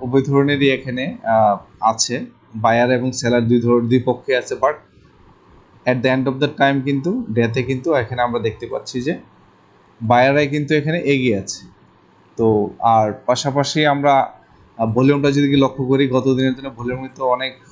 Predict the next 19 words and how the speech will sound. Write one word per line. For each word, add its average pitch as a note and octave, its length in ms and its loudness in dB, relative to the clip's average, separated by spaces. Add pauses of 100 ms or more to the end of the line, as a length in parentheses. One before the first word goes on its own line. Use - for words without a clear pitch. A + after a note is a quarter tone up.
(100)
ফার A#2+ 160 4
ফার B2+ 220 0 (500)
ভলিউম, A#2+ 380 2
বেটার A2+ 240 -2
ভলিউম। A2+ 440 -2
আর G#2+ 240 2
এই D3 160 2
ধরনের D3 320 0
ভলিউমের C#3 420 2
ক্ষেত্রে C#3 320 -4
আমরা B2+ 180 0
দেখুন B2 300 -2
যে A#2+ 80 0
যখনই B2 340 -2
মার্কেট C3+ 420 -2
কোনো C#3+ 120 -10
বুলিশ C3+ 380 0
ফর্মে B2 260 0
যায় G#2+ 240 -2